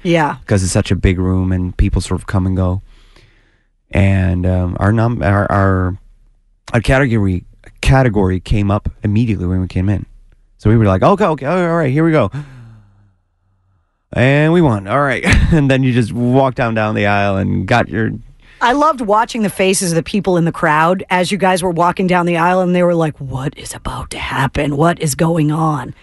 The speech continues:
Speaker 2: The funny thing was that our, the producer of the record, of, of Meliora, Claes Ålund, and our Swedish A and R, Nicholas,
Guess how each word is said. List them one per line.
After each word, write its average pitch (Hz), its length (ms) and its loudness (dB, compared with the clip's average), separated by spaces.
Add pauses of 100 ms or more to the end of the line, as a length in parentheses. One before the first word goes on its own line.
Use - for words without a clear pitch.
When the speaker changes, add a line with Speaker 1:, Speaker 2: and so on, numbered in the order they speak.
Speaker 2:
The 101 80 2
funny 135 480 2
thing 101 360 0
was 92 340 0
that 92 300 0 (600)
our, 104 540 2 (500)
the - 120 -2
producer 143 460 2
of 110 80 2
the 95 100 0
record, 95 400 -2 (120)
of, 95 420 -4
of 92 240 2 (100)
Meliora, 92 540 2 (480)
Claes 98 280 0
Ålund, 95 440 -2 (500)
and 107 320 2
our 104 320 0
Swedish 131 580 0
A 98 120 0
and 95 100 0
R, 90 300 0 (180)
Nicholas, - 680 -2